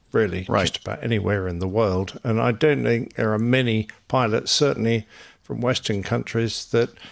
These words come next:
Speaker 1: completed all their flying training without setting foot in a Cessna. So,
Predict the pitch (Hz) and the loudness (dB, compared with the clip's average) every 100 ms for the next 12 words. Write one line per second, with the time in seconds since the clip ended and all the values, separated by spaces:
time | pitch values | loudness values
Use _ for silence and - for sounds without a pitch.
0 | - - - 135 156 135 123 127 151 139 | -20 -8 -2 0 2 2 2 0 0 2
1 | 127 - 139 131 123 - 151 151 110 104 | 2 2 2 2 0 0 0 2 2 0
2 | 107 - 113 117 123 131 - _ - - | 0 0 0 2 2 0 -6 _ -8 -2
3 | 143 120 117 160 - 127 101 175 156 127 | 0 0 0 0 0 0 2 2 2 0
4 | 92 85 - 117 110 | -2 -2 0 2 2